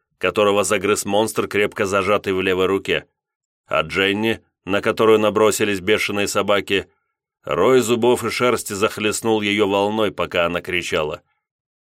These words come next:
Не то чтобы она что-то для него значила, да никто из них ничего не значил.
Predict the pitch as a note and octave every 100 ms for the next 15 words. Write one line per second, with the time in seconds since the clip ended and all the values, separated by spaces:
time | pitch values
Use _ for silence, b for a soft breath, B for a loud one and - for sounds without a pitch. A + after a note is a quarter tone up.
0 | _ - F#2 A2 C3+ - A2+ A2 A2 -
1 | A2+ G#2 G2+ G#2+ G#2+ G#2+ F#2+ B2 A#2 -
2 | D#2+ D2+ - _ _ _ _ - F#2 A#2+
3 | C3+ D#3 D3 B2+ G2+ A2 - F#2+ - G2
4 | F#2 G2 F2 F#2+ D2+ D#2+ C#2+